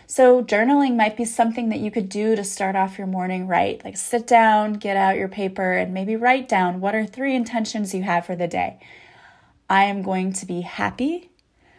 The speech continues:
I am going to spread kindness to someone. I am going to achieve,"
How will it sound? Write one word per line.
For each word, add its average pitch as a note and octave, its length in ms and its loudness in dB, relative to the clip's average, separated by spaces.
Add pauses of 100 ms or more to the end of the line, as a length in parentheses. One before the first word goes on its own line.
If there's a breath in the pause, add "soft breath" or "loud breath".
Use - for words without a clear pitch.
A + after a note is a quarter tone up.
(360 soft breath)
I G3+ 180 4
am G3+ 220 -2
going G3 380 -2
to G3 420 -4
spread F#3+ 400 -2
kindness G3+ 500 -4
to A#3+ 100 -8
someone. A#3+ 640 0 (1600 soft breath)
I G3 160 4
am G#3 340 -2
going G3 400 -2
to G3 800 -2 (100)
achieve," G3 720 -4